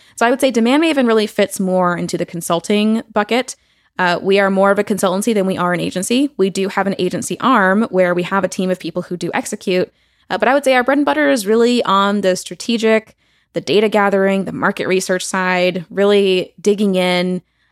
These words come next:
uh, sinking our teeth in and really understanding all of the things whenever it comes to the client. And then, of course, packaging that into something that the client can consume.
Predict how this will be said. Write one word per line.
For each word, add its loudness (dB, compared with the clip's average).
uh, -8
sinking 2
our 2
teeth -4
in 0
and -2
really 2
understanding -2
all 4
of 0
the -2
things -2
whenever -2
it -6
comes -6
to -4
the -6
client. -4
And 0
then, 2
of -8
course, 0
packaging -2
that 0
into -2
something -4
that -2
the -12
client -8
can -16
consume. -6